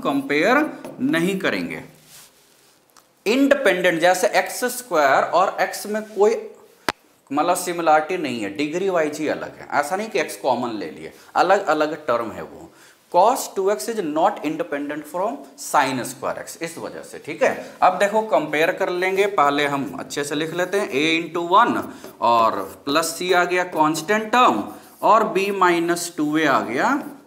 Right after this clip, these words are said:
sin square x is equal to zero, याद रहेगा। तो A plus C आ गया और B minus two ए आ गया sin square x।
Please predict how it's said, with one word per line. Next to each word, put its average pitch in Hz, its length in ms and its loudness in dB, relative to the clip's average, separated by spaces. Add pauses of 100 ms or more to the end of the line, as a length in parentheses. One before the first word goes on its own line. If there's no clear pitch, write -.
(440)
sin 123 420 0
square 143 440 -2
x - 220 -12 (2250)
is 175 300 -2
equal 117 480 -6
to 214 100 2 (460)
zero, 87 320 -14 (1000)
याद 160 260 4
रहेगा। 208 380 6 (440)
तो - 220 -2
A 247 160 8 (120)
plus 214 380 -2
C 233 140 2
आ 147 200 8
गया 151 300 4 (220)
और 214 260 6
B 220 140 0 (100)
minus 131 460 0
two 165 160 -2
ए 214 80 8
आ 220 140 6
गया 220 200 -2
sin 190 420 -4
square 175 320 -10
x। - 180 -20